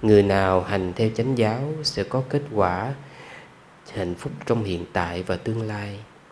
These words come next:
Đệ tử xin cung kính làm lễ ân đức Pháp Bảo. Tăng Bảo là những người tự hành theo chánh giáo. Các ngài đã đắc quả thánh hay còn phàm. Các ngài là những bậc mô phạm của quần sanh, là phước điền của chư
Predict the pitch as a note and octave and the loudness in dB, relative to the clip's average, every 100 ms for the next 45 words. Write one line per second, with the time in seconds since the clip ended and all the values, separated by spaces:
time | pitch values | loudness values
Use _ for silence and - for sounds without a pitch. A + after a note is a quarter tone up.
0 | - - - - - G2 - F2+ F#2+ - | -20 -20 -20 -8 0 0 0 -2 -2 -2
1 | A#2 A2 G#2+ G#2+ A2 A#2+ C#3+ A#2+ G2 F#2 | -2 0 -2 0 -2 -2 -4 -4 -2 -2
2 | F2 G2+ - A2 C3 - B2+ C3 G2+ F2+ | -2 -4 -6 -6 -6 -8 -10 -6 -6 -8
3 | G#2 C3+ - - - - - - - - | -12 -14 -18 -20 -20 -20 -20 -20 -20 -2
4 | - B2 A#2 G2 F2+ G2+ B2+ B2+ F#2+ A2 | 4 4 6 6 6 2 2 4 4 2
5 | B2+ G#2+ G2 F#2 G2+ F#2+ G2 F#2 F2+ A2+ | 4 4 4 2 0 0 -2 -4 -4 -6
6 | A2+ B2 B2+ A2+ B2+ C#3+ C#3 - - - | -4 -4 -4 -4 -6 -10 -12 -18 -20 -20
7 | - - - - D3+ D3+ A2 G2 F#2 F#2 | -20 -20 -20 -4 -2 2 2 4 4 2
8 | F#2+ G2 C3 - G2 G2 - A#2+ D3 B2 | 0 0 -2 2 2 2 0 0 0 -2
9 | A#2 A2 F#2+ F2+ G2 F#2 F2 F2 - - | -4 -4 -4 -4 -4 -4 -6 -12 -18 -20
10 | - - - - - - C#3 A#2+ G2 F#2+ | -20 -20 -20 -20 -2 0 2 2 2 2
11 | F#2 F#2+ F#2 F#2 B2+ A#2 - A#2 A#2+ A#2 | 2 0 0 0 0 -2 -2 0 0 0
12 | F#2+ F#2+ F#2+ A2 A2+ G2+ F2+ - A#2 A#2 | -4 -4 -4 -2 0 0 -2 -6 -8 -10
13 | A2+ - - - - - F#2 - C#3+ C#3+ | -16 -20 -20 -20 -14 -4 -2 0 -2 0
14 | G#2 F#2 F2+ - A2+ A#2 | 0 0 -4 -4 -2 0